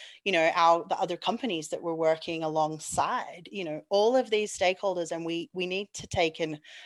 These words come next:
I think, a long, hard, honest look and, and, you know, make some changes. Um,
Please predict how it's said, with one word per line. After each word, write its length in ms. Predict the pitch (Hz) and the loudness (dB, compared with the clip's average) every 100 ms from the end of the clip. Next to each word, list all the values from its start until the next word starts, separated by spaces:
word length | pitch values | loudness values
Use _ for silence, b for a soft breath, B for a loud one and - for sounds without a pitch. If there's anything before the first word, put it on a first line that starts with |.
| - | -2
I 20 | |
think, 140 | 214 | 4
a 40 | 208 | 6
long, 340 | 165 170 208 | 8 6 6
hard, 420 | 214 202 185 175 | 2 4 6 4
honest 340 | 165 160 165 - | 2 -6 -8 -6
look 300 | 127 226 - - B B B B _ | -2 -2 -2 -16 B B B B _
and, 400 | 175 165 160 160 _ | 4 4 2 -4 _
and, 400 | 175 180 180 180 - | 2 2 0 -6 -6
you 120 | - | 0
know, 340 | 220 160 165 190 _ _ - | 2 2 0 -4 _ _ -4
make 280 | 185 220 269 | 2 2 2
some 140 | 381 | -4
changes. 720 | 254 247 370 135 - - - - | -2 0 0 -2 -6 -12 -14 -6
Um, 420 | 202 190 175 | -2 -2 -4